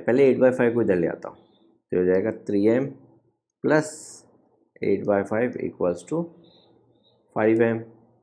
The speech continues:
अब मैं थ्री एम को उधर ले जाता हूँ, तो ये हो जाएगा eight by five equals to five एम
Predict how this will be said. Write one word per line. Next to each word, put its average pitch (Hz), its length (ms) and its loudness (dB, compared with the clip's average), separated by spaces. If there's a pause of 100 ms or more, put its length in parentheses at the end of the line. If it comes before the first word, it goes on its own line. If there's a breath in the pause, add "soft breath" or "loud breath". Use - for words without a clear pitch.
(1120)
अब 107 100 -4
मैं 127 160 -2
थ्री 139 140 2
एम 139 180 2
को 147 80 2
उधर 135 160 2
ले 135 100 6
जाता 131 240 2
हूँ, 131 120 -4 (640)
तो 98 100 -4
ये 92 80 0
हो 90 100 0
जाएगा 95 420 0 (400)
eight 90 240 -4
by 90 220 0
five 123 300 -4
equals - 460 -8
to 156 180 -4 (720)
five 90 260 0
एम 147 200 0